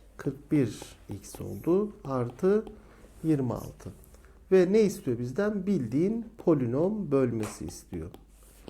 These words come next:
X eksi bir. Evet, nedir?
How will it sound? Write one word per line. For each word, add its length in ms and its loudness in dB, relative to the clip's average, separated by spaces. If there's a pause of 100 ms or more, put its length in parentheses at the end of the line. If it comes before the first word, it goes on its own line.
(260)
X 220 -10
eksi 340 -4
bir. 280 -2 (800)
Evet, 280 6 (220)
nedir? 480 4